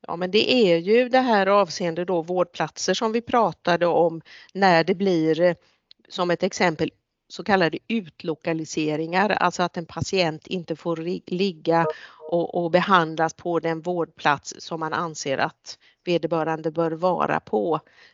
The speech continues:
Det är då det blir, eh, patientsäkerhetsrisker. Och, eh, det är ju detta då vi måste se till att verkligen undvika.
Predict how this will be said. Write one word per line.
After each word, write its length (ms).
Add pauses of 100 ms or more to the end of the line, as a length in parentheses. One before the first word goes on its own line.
Det 100
är 140
då 300
det 140
blir, 360
eh, 200
patientsäkerhetsrisker. 1800 (460)
Och, 400
eh, 220
det 120
är 40
ju 240
detta 460
då 180
vi 120
måste 320
se 160
till 340
att 280
verkligen 460
undvika. 640